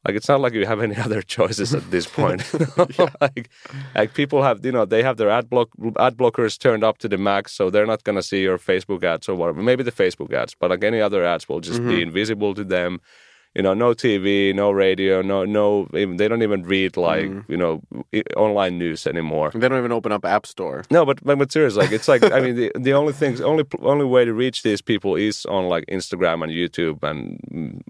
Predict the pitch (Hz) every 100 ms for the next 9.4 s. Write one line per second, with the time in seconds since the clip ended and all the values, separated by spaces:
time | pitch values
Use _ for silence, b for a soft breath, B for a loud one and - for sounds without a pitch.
0 | 52 57 78 71 78 80 80 78 - 78
1 | 78 76 - _ - 65 - - - -
2 | - 80 - 78 82 80 78 80 - b
3 | b b b b b b - 104 98 98
4 | 92 - - 135 123 123 - 123 127 117
5 | - 135 - 123 135 139 - 160 120 120
6 | 120 117 110 104 95 95 101 120 117 131
7 | 123 127 139 135 123 104 95 - 107 113
8 | 101 - _ _ _ - - - 113 -
9 | 110 113 123 104